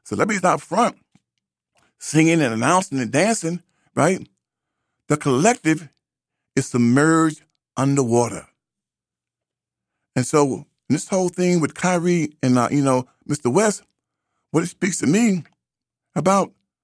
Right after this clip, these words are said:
what Doctor Clark Anderson has said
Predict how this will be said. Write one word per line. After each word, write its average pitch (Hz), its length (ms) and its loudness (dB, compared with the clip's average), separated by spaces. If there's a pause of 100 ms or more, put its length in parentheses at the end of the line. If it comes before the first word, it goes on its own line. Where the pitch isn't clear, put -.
(200)
what - 120 -6
Doctor 170 180 -2
Clark - 340 -2
Anderson 156 500 -2 (920)
has 151 160 -4
said 202 420 0